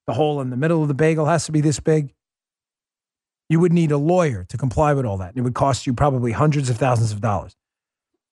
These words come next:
Imagine that on social media when the government gets involved. Fake book wants that 'cause they have the money to pay the lawyers, and you don't. Their competitors, Mayway and others, don't have that money.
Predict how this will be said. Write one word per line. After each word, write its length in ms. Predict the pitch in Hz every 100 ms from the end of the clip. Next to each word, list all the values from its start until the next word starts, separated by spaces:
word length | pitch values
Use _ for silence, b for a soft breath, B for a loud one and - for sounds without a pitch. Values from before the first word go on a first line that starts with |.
| -
Imagine 380 | 135 190 170 190
that 160 | 180
on 100 | 156
social 380 | 135 160 139 143
media 400 | 131 196 170 95 98
when 120 | 120
the 80 | 123
government 380 | 143 160 143 120
gets 240 | 107 -
involved. 380 | 101 95 78 - _ _ _ _ _ _ _ _ _
Fake 260 | 170 175
book 200 | 180 165
wants 280 | 185 214 -
that 220 | 98 71 - _ -
'cause 100 | 123
they 140 | 147
have 180 | 139 127
the 60 |
money 240 | 139 143 139
to 80 | 120
pay 180 | 160
the 80 | 156
lawyers, 240 | 101 80 - _ _ _ _ _ _ -
and 140 | 120
you 140 | 123 123
don't. 400 | 123 95 - _ _ _ _ _ _ _ -
Their 120 | 113
competitors, 720 | - 131 156 156 120 113 107
Mayway 680 | 123 120 120 117 113 110 110
and 100 | 104
others, 500 | 117 104 87 90 - _ _ _ _ _ _
don't 200 | - 202
have 160 | 135 98
that 140 | 87 80
money. 260 | 80 71